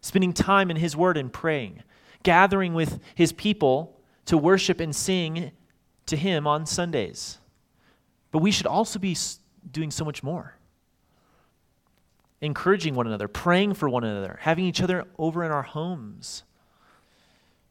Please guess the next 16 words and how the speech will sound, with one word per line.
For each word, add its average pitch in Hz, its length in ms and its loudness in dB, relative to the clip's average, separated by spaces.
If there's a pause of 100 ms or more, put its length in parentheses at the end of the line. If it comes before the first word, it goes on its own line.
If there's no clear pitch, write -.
(280)
walking 165 340 8
with 135 160 -4
one 117 120 -4
another, 98 380 -10 (460)
checking 175 380 2
in 147 380 -2 (920)
on, 139 220 2
"Hey, 135 400 0 (420)
how's 175 240 0
your 190 80 4
walk 147 240 6
with 131 140 -6
Jesus 113 320 -6
been 95 160 -12
this - 180 -14
week?" - 260 -18